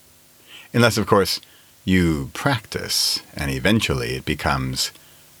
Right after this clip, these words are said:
both simple and easy. Possible?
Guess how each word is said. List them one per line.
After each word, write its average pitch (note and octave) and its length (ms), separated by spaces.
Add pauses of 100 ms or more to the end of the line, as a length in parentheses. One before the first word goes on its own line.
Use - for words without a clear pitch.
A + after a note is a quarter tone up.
(120)
both F2+ 340
simple C2+ 580 (1040)
and C3 340
easy. - 540 (2000)
Possible? F#2+ 640